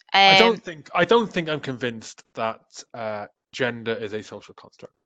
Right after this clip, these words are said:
Speaker 1: I
Speaker 2: Well,
Speaker 1: am
Speaker 2: I was
Speaker 1: absolutely
Speaker 2: gonna
Speaker 1: not.
Speaker 2: say that
Speaker 1: I
Speaker 2: this, I was gonna say, if I can get two <laughs> seconds, I was gonna say that this <laughs>
Speaker 1: <laughs>
Speaker 2: this construction of gender,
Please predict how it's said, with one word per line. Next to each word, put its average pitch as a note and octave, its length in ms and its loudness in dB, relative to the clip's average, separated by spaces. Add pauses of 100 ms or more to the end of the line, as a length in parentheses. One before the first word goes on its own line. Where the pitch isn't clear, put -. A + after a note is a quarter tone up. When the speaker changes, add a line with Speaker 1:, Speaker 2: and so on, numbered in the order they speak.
(1000)
Speaker 1:
I - 0 -
Speaker 2:
Well, E4 200 6
Speaker 1:
am A#3 80 -4
Speaker 2:
I B3 120 -2
was C4+ 140 0
Speaker 1:
absolutely - 40 -4
Speaker 2:
gonna E4 140 4
Speaker 1:
not. E4 80 -2
Speaker 2:
say C#4+ 240 2
that A3 160 4
Speaker 1:
I - 40 -18 (100)
Speaker 2:
this, A#3 440 0
I A3 100 2
was A3+ 160 -2
gonna D4 280 0
say, B3+ 520 4
if A3 160 -4
I A3 120 2
can G#3 200 -16
get G3+ 220 0
two A#3 180 -8
<laughs> - 140 -8
seconds, A3+ 560 -8 (420)
I G3+ 80 4
was G3+ 120 -2
gonna C4 180 2
say B3+ 180 2
that G#3 160 4
this A#3 320 2
<laughs> - 140 -2 (1300)
Speaker 1:
<laughs> - 640 -8 (2500)
Speaker 2:
this D4+ 280 -4
construction C#4+ 960 -4
of A3+ 120 -14
gender, G3+ 520 0